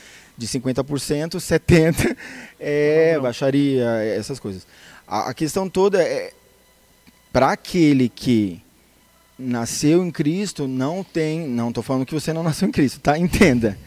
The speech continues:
Speaker 1: Mas vai chegar uma hora que isso vai te incomodar. O Espírito Santo vai incomodar.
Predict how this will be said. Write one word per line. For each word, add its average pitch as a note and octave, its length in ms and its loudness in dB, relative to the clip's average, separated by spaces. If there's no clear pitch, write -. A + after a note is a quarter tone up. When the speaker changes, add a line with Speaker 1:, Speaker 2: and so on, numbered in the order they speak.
Speaker 1:
Mas C3+ 360 0
vai C#3+ 320 4
chegar F3 280 2
uma C#3+ 360 0
hora C3+ 240 4
que F3 160 -6
isso F3 200 -4
vai C#3 220 2
te G3 100 -10
incomodar. A#2+ 540 -8
O A2+ 80 -4
Espírito A#2+ 400 -2
Santo C#3+ 320 -4
vai C3 180 4
incomodar. D#3+ 540 -4